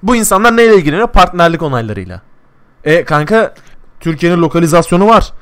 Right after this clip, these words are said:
Ya ne bekliyorsunuz oğlum daha Türkiye'de lokalizasyon için? Ne bekliyorsunuz lan? Yirmi yedi yıldır en çok izlenenler arasında bir tane Türk yayıncı giriyor. Kendine müzisyen giriyor. Cahreyn giriyor bir şekilde. Eldrayan giriyor.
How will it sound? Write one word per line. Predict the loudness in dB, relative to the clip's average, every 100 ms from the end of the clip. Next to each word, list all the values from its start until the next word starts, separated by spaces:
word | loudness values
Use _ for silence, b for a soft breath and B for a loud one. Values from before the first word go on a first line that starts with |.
| b b b
Ya | 2 4
ne | 4 4
bekliyorsunuz | 4 2 2 4
oğlum | 4 4 6
daha | 4 6
Türkiye'de | 4 6 6 6
lokalizasyon | 6 6 6 4 4 4
için? | 4 4
Ne | 6
bekliyorsunuz | 4 4 4 4
lan? | 2 2
Yirmi | 4 4 4
yedi | 4 4
yıldır | 4 4
en | 4
çok | 2 0
izlenenler | 2 4 4 4
arasında | 4 2 2
bir | 0
tane | 2 0
Türk | 0 -4 -4
yayıncı | -4 -4
giriyor. | -4 -4 -4
Kendine | -6 -6 -6
müzisyen | -6 -6 -2 0 0
giriyor. | 0 0 0 -2 b b b b b
Cahreyn | 2 4 4 4 4
giriyor | 6 6 4
bir |
şekilde. | 2 0 -2 0
Eldrayan | 2 2 2 2 4
giriyor. | 4 6 4